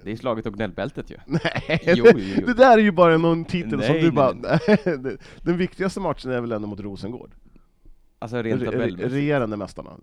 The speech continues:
Speaker 2: vill man ju alltid slå.
Speaker 1: Ja, men jag, nej.
Speaker 2: Jag tror de
Speaker 1: Ja, ja.
Speaker 2: skiter i Eskilstuna United.
Speaker 1: Det tror jag inte de gör. Jag tror att det är den viktigaste matchen på hela året för dem. De gör allt till hundra procent och sen skiter de i resten sen.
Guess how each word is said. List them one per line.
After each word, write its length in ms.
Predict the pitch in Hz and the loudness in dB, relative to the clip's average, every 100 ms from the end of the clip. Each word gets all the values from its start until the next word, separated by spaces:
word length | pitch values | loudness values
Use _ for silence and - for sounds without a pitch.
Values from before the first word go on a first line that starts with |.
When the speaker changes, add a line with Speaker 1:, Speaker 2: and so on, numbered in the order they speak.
| - | -18
Speaker 2:
vill 200 | 113 107 | -12 -10
man 80 | 95 | -10
ju 40 | |
alltid 160 | 90 98 | -12 -16
slå. 220 | - - _ - | -20 -20 _ -14
Speaker 1:
Ja, 420 | 65 64 58 50 | -12 -12 -12 -14
men 120 | 76 92 | -12 -10
jag, 100 | 92 | -8
nej. 320 | 104 104 104 _ | -8 -8 -10 _
Speaker 2:
Jag 100 | - - | -12 -10
tror 120 | 107 | -8
de 100 | 104 | -4
Speaker 1:
Ja, 140 | 120 | -2
ja. 80 | 123 | -2
Speaker 2:
skiter 200 | 90 95 | -6 -10
i 20 | |
Eskilstuna 340 | 80 - - 55 | -12 -16 -18 -16
United. 300 | 55 - 80 _ _ | -16 -18 -20 _ _
Speaker 1:
Det 100 | 135 | -10
tror 140 | 139 | -8
jag 40 | 120 | -8
inte 120 | 107 | -8
de 140 | 98 | -10
gör. 100 | 85 | -10
Jag 120 | 80 127 | -12 -10
tror 120 | 151 | -8
att 60 | |
det 80 | 131 | -6
är 40 | 127 | -4
den 100 | 127 | -4
viktigaste 340 | 135 127 131 | -6 -8 -8
matchen 300 | 127 110 110 | -8 -8 -8
på 60 | 120 | -6
hela 140 | 110 | -6
året 200 | 107 117 | -6 -8
för 100 | 110 | -10
dem. 140 | 95 | -10
De 160 | 98 110 | -8 -6
gör 140 | 110 107 | -6 -4
allt 480 | 117 120 110 _ - | -4 -4 -6 _ -18
till 140 | 107 113 | -10 -8
hundra 280 | 120 104 98 | -6 -8 -10
procent 340 | 107 127 110 | -10 -10 -12
och 60 | 101 | -12
sen 100 | 110 | -12
skiter 340 | 127 117 120 | -10 -10 -10
de 120 | 107 | -8
i 40 | 98 | -8
resten 260 | 104 - | -12 -14
sen. 180 | 95 85 | -16 -18